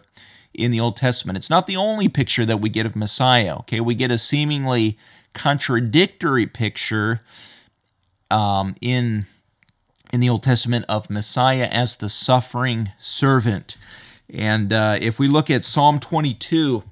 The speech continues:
<clears throat> Psalm twenty-two is a remarkable psalm written by David many, many centuries before the crucifixion of Christ, yet describes in great detail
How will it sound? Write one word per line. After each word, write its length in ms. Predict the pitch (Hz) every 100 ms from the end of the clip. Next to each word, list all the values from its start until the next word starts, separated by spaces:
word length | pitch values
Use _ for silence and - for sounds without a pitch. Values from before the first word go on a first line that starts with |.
| -
<clears throat> 720 | 180 170 147 113 _ - - -
Psalm 280 | - 190
twenty-two 520 | 220 202 160 - 170 151
is 160 | 113
a 80 | 101
remarkable 800 | 98 101 104 123 139 139 117 101
psalm 580 | - 127 123 107 104 104 - - -
written 300 | 147 - 135
by 160 | 113
David 420 | 113 117 120 107 95
many, 360 | 113 147 160
many 260 | 156 151 131
centuries 580 | - 147 143 - 92 -
before 380 | 101 - 120
the 80 | 110
crucifixion 720 | - 139 127 120 - 123 - 104
of 120 | -
Christ, 600 | - 123 117 104 - -
yet 260 | 123 98
describes 640 | 113 107 - 127 143 135 135
in 140 | 120
great 440 | - 120 139 127 117
detail 800 | 143 147 - 101 110 104 101